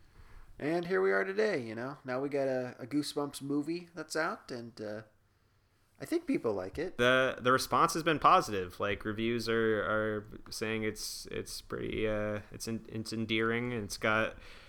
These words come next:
Speaker 2: Amy Ryan and Ken Marino <laughs> in the cast. So,
Speaker 1: Yeah.
Speaker 2: uh, honestly, I, I can't say it's, like, appointment. Like, I, I,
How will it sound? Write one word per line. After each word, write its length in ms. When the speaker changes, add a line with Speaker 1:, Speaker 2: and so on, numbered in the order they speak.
Speaker 2:
Amy 300
Ryan 460
and 140
Ken 180
Marino 680
<laughs> 380
in 100
the 80
cast. 440
So, 280
Speaker 1:
Yeah. 140
Speaker 2:
uh, 220
honestly, 540
I, 220
I 80
can't 260
say 220
it's, 340
like, 400
appointment. 680
Like, 140
I, 100
I, 140